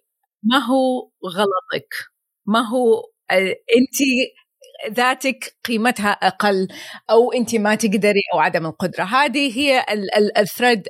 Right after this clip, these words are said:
أو ال-، الخيط اللي ما بين أغلب الناس اللي تكلمت عنهم، سواء سجلت معاهم،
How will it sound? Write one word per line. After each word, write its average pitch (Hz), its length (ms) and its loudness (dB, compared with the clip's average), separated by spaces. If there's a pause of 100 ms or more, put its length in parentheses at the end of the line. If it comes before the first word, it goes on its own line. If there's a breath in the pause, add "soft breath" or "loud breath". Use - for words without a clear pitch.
أو 196 160 2
ال-، 196 220 2
الخيط 247 440 2
اللي 208 160 2
ما 196 120 0
بين 220 320 2 (1080 loud breath)
أغلب 311 320 2 (140)
الناس 240 240 0
اللي 196 120 -2
تكلمت 202 400 0
عنهم، 185 340 2
سواء 220 280 2
سجلت 240 500 0
معاهم، 214 560 2